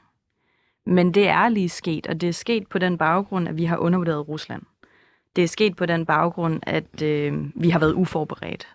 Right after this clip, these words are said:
og det skal vi ikke være i fremtiden. En ting er,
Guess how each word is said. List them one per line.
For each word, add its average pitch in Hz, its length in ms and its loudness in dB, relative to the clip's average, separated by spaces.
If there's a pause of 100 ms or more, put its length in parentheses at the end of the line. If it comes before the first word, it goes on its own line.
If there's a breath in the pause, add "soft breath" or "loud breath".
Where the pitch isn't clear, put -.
(100)
og 160 120 -2
det 180 100 2
skal 180 220 -2
vi 185 60 4
ikke 180 140 2
være 170 240 4
i 175 40 2
fremtiden. 151 680 -2
En 202 200 4
ting 165 280 0
er, 156 200 2